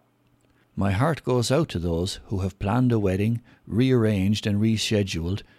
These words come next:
and now they are back to six people," said Bishop Nulty. That includes a celebrant, the couple themselves, the best man and bridesmaids.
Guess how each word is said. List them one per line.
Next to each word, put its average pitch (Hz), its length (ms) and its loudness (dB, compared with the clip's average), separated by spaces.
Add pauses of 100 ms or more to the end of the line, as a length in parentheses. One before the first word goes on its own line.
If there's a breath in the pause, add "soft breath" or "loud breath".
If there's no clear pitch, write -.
(140)
and 107 160 0
now 107 220 2
they 110 160 2
are 113 120 2
back 95 260 -2
to 110 120 -4
six - 320 -4
people," 82 400 -6
said 78 240 -6
Bishop - 360 -8
Nulty. 76 480 -8 (680 soft breath)
That 127 160 0
includes 113 540 0
a 87 80 -4
celebrant, 104 600 0 (340 soft breath)
the - 60 -6
couple 120 340 0
themselves, 98 720 -2 (180 soft breath)
the 113 80 -6
best 107 340 -2
man 85 240 -2
and 92 160 -2
bridesmaids. 92 800 -4